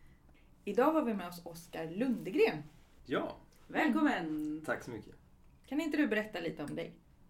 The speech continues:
Speaker 2: Jag är från Halmstad och är trettiotvå år gammal. Och jag, eh, utbildar mig till kinesiolog, som är en terapiform. Eh, eller terapeutform kanske vi ska säga.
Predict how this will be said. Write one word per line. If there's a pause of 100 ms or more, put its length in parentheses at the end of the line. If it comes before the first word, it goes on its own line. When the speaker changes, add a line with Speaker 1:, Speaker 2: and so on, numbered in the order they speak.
(140)
Speaker 2:
Jag
är
från
Halmstad (460)
och
är
trettiotvå
år
gammal. (1700)
Och
jag, (220)
eh, (380)
utbildar
mig
till
kinesiolog, (880)
som
är
en
terapiform. (720)
Eh, (300)
eller
terapeutform
kanske
vi
ska
säga.